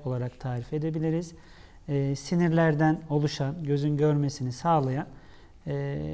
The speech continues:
gözün sinir tabakası olarak söyleyebiliriz. Dışarıdan bakınca görülmüyor. E, arka tarafta beyne giden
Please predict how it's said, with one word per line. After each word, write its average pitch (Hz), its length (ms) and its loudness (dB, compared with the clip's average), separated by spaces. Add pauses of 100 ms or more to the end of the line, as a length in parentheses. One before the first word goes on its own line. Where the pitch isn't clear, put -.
(540)
gözün 208 260 4
sinir 196 320 2
tabakası 151 680 -2 (120)
olarak 135 340 -2 (420)
söyleyebiliriz. 165 880 4
Dışarıdan 156 500 2
bakınca 151 360 0
görülmüyor. 170 600 2 (480)
E, 139 280 -4
arka 180 280 0
tarafta 139 480 -4
beyne 151 280 2
giden 127 300 -2